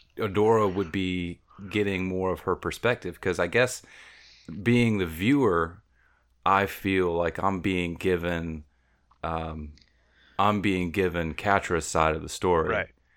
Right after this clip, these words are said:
Speaker 1: So I thought
Speaker 2: Well,
Speaker 1: that that would
Speaker 2: and I think it does inform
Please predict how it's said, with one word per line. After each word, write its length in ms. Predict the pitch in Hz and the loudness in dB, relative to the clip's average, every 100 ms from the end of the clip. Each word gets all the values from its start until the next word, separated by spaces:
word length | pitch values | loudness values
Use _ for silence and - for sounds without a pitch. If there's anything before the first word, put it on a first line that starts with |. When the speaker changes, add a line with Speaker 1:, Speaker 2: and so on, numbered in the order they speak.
| _ _ _ _ _ _ | _ _ _ _ _ _
Speaker 1:
So 640 | - - 101 92 90 90 - | -12 -2 2 4 4 0 -2
I 120 | 90 | 0
thought 260 | 98 90 | 2 2
Speaker 2:
Well, 80 | 87 | 2
Speaker 1:
that 40 | 87 | 0
that 200 | 87 87 | 0 0
would 80 | 85 | -2
Speaker 2:
and 80 | |
I 60 | 127 | -4
think 180 | - 160 | -6 -6
it 100 | 165 | 0
does 220 | 196 196 | 2 2
inform 580 | 147 - 120 113 107 | -2 -6 -8 -8 -10